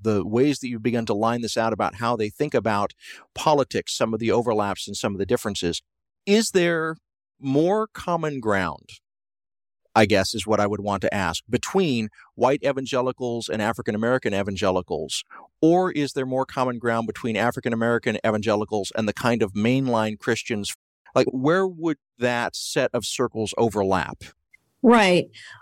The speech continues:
Speaker 2: Well, I think theologically, you would find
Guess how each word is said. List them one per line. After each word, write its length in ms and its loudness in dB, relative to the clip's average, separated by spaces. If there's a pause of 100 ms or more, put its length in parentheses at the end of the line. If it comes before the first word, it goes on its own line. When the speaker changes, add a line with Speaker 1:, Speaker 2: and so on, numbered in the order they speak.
Speaker 2:
Well, 200 2
I 120 -2
think 240 -2
theologically, 800 -2
you 200 -2
would 160 -4
find 520 -2